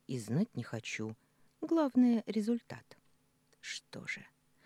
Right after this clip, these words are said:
пришла пора убираться отсюда подальше. Стараясь не шуметь,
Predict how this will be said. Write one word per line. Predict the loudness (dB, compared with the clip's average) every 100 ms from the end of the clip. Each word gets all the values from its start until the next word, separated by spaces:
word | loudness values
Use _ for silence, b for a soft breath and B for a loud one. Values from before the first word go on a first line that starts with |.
| B B B
пришла | 2 2 4 4
пора | 6 4 6 6
убираться | 6 6 6 2 -2 0
отсюда | -2 -4 0 0
подальше. | 0 -2 -2 -4 -4 -6 -8 -10 _ _ _ _ _ _ B B B B
Стараясь | 0 2 4 4 2
не | -2
шуметь, | -2 0 4 4 2 -8